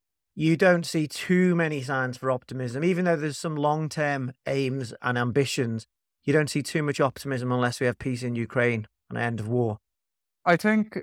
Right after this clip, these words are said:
Speaker 2: as a means of transportation to China, it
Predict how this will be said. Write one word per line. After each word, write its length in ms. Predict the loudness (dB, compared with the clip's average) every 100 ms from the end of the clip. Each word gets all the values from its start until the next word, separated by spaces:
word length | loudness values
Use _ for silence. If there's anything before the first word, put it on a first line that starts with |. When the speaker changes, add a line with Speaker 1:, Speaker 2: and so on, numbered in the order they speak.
| 2
Speaker 2:
as 320 | 6 6 4
a 80 | 0
means 500 | 0 -2 -4 -4 -4
of 100 | -4
transportation 1160 | 0 0 0 -4 -6 0 0 0 -4 -8 -8 -8
to 140 | -8 -8
China, 840 | -4 0 2 0 0 2 0 -2 _ _ _ _ _ -2
it 180 | -2